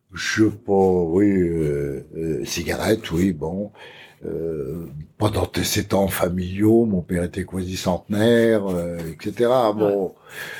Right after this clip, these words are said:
Speaker 1: Alors, mais j'ai fait mon bilan, heureusement. Heureusement.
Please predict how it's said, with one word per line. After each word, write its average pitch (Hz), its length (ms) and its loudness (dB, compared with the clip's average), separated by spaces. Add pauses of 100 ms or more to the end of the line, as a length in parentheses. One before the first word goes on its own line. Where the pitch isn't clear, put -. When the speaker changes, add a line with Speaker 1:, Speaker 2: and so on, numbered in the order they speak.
(840)
Speaker 1:
Alors, 90 380 0 (120)
mais 95 120 -4
j'ai 90 180 -4
fait 135 220 2
mon 104 180 -4
bilan, 165 320 4
heureusement. 165 640 2 (1000)
Heureusement. 151 680 0